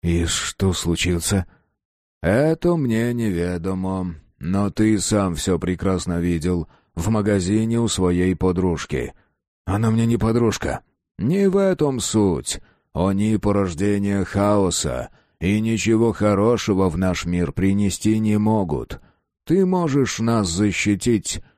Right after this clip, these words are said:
возглавить людей и отыскать способ снова запрятать их туда, откуда они пришли».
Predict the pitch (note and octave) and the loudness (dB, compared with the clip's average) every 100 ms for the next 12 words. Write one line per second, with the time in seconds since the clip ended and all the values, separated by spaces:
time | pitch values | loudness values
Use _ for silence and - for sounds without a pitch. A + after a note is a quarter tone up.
0 | _ - G2+ A2 F#2+ A#2 C3 B2 A2+ - | _ -4 0 0 0 2 4 4 2 2
1 | G2+ A2 F#2+ B2 A#2 A2 G#2 G#2 F#2 - | 2 2 4 4 4 4 2 0 0 0
2 | A#2 - - G#2+ A2 G#2 F2 - - - | 0 -2 0 0 2 -2 -4 -8 -16 -8
3 | - G#2+ A#2+ B2+ A#2 G2 A2 G2+ A2 A#2+ | -4 -2 0 0 0 2 0 0 0 2
4 | A2+ G#2 A2 F#2 - F#2 E2 A2 A2 - | 0 0 0 0 -2 0 0 2 0 0
5 | G2+ A2 A2 G#2+ G#2 G#2+ G2+ G#2 G2+ - | 0 2 2 2 2 0 2 2 2 2
6 | G#2+ G#2 D2+ | 2 2 0